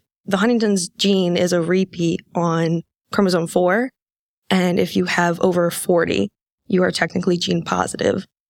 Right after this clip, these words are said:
So that's, like, the scientific explanation of it. And just for a little fun fact, I have forty-two, so I'm on the lower end, but I am still gene positive.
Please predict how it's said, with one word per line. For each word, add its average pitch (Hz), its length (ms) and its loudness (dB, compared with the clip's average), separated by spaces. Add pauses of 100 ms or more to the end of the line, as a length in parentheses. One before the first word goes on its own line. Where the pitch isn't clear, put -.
(260)
So - 400 -2
that's, - 240 -2
like, - 200 -2
the 180 60 -6
scientific 170 760 -2 (420)
explanation 185 640 2
of 180 160 -2
it. 247 160 -2 (440)
And 175 360 -4
just 180 160 -6
for - 80 -4
a 185 80 0
little 170 320 -4 (100)
fun 175 180 0
fact, - 360 -6
I 202 60 0
have 185 180 -4
forty-two, 202 720 0
so - 180 -4
I'm 254 160 0
on 320 140 2
the 330 80 2
lower 214 320 2
end, 196 320 0
but 202 100 0
I 185 60 -2
am 180 120 -6
still 180 200 -4
gene 175 200 -6
positive. - 380 -12